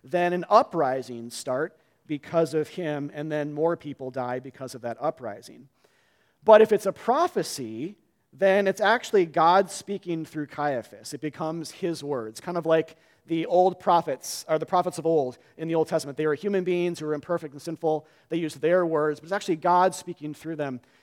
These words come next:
I think in First Peter one, actually, it says that the, that the prophets were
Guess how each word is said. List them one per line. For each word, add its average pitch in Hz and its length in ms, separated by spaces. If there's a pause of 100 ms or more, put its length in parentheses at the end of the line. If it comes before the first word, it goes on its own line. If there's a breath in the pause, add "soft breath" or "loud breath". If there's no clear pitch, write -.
I - 60
think 220 140
in 208 80
First - 280
Peter 180 200
one, 160 200
actually, 147 320
it 135 100
says 156 220
that 151 100
the, 135 160
that 143 140
the 143 80
prophets 202 500
were 165 340